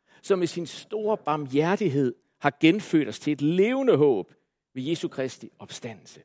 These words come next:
fra de døde." Der lyder ordet om opstandelsen lige der.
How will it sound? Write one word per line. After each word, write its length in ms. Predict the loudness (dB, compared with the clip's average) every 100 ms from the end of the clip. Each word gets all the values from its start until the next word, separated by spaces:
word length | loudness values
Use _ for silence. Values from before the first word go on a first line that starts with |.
| _
fra 100 | -18
de 100 | -18
døde." 360 | -20 -20 -20 _ _ _ _ _ _ _ -8
Der 320 | -6 -4 -8 -14 _ _
lyder 560 | -12 -8 -8 -8 -12 -18 _ _
ordet 420 | -4 -4 -6 -14 -20 _
om 180 | -18 -16
opstandelsen 720 | -14 -14 -14 -18 _ -20 -20 _ _ _
lige 280 | -14 -12 -10
der. 380 | -12 -14 -18